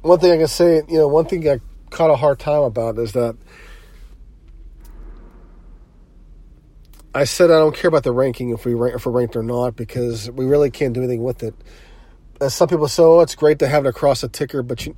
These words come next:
but you know what? There's been many times we've been ranked and we haven't done shit with it. So who,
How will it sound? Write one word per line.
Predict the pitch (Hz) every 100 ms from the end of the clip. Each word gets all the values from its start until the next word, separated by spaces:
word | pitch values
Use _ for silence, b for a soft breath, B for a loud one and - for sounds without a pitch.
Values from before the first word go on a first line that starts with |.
| -
but | 151 -
you |
know | 180
what? | 180 170 - b b b b -
There's | 196
been | 226
many | 196 180
times | 185 143
we've | 135
been | 131
ranked | 123 131 123
and |
we | 135
haven't | 147 127
done | 123
shit | 110 - 131
with | 123 113
it. | 98 92
So | - 123 117 120 -
who, | -